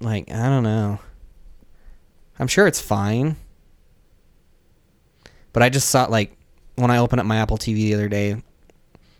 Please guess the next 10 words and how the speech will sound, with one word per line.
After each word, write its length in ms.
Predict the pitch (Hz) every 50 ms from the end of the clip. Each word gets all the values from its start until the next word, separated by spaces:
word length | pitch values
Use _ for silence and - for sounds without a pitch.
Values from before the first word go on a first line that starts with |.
| _ _ _ _ _ -
it 140 | 117 110
was, 340 | - 110 107 101 - - - - - -
'cause 180 | - - 110 101
at 120 | 107 -
the 80 | - 110
top 280 | - - 101 104 - -
it'll 120 | 147 101
scroll 320 | - - - - 107 98
through, 300 | - - - 107 101 98
like, 300 | 98 101 98 98 - -